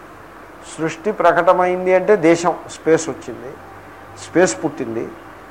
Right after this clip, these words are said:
స్పేస్ ఎప్పుడు పుట్టిందంటే ఆ టైమ్ వచ్చినప్పుడు స్పేస్ పుట్టింది అని అంటారు. అంతే, అంటే ముందు టైము తర్వాత స్పేస్ అని చెప్తారు. ఇంకా ఆ తర్వాత ఒకసారి స్పేస్ వచ్చిన తర్వాత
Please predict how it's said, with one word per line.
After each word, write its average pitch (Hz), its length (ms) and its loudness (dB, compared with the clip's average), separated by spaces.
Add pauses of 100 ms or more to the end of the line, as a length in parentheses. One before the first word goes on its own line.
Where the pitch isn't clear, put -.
స్పేస్ 196 320 4
ఎప్పుడు 202 220 2
పుట్టిందంటే 202 480 6
ఆ 190 160 12
టైమ్ 208 320 6
వచ్చినప్పుడు 226 520 4
స్పేస్ 175 420 0
పుట్టింది 123 520 -8 (120)
అని 151 80 0
అంటారు. - 480 -4 (800)
అంతే, 170 640 8
అంటే 170 200 2
ముందు 185 320 2
టైము 196 440 6
తర్వాత 196 300 8
స్పేస్ 170 460 0
అని 208 100 -2
చెప్తారు. - 420 2
ఇంకా 156 220 6
ఆ 151 80 12
తర్వాత 170 440 8
ఒకసారి 151 640 8
స్పేస్ 202 400 2
వచ్చిన 143 260 -4
తర్వాత 113 560 2